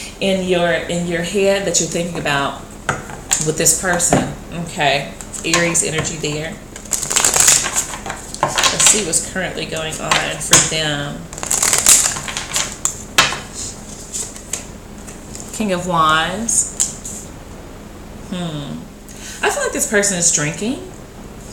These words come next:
I feel like they are stubborn. Um, they can be a little mean, I feel.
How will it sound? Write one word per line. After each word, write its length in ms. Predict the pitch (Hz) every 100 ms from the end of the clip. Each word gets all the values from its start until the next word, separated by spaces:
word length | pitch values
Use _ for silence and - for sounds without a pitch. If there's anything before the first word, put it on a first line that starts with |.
| - - -
I 100 | 190
feel 200 | 202 220
like 220 | 190 196
they 200 | 202 190
are 120 | 170
stubborn. 680 | 170 - 170 165 202 285 311 - - - - - - - - -
Um, 720 | 175 180 175 165 160 160 190 175 175 - - - - -
they 100 | 208
can 160 | 190 220
be 100 | 208
a 60 |
little 220 | 185 185 180
mean, 380 | 165 170 185
I 120 | 190 196
feel. 540 | 214 196 190 214 247